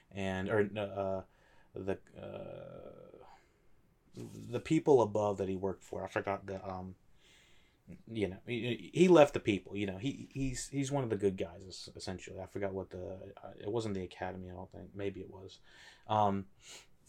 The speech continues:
I'll, I'll figure it out and put it in the description, or I'll let y'all comment. Um,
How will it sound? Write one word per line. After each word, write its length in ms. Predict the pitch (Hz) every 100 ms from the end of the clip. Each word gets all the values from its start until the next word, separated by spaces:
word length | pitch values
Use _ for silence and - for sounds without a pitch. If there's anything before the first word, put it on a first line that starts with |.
| -
I'll, 160 | 107
I'll 100 | 107
figure 260 | 101 95 92
it 40 |
out 160 | 90 92
and 80 | 95
put 100 | 95
it 60 |
in 80 | 92
the 60 | 95
description, 500 | 92 - 92 95 95
or 80 | 95
I'll 180 | 95
let 200 | 92 90
y'all 160 | - 92
comment. 420 | - 92 98 95 - - - -
Um, 340 | 135 139 131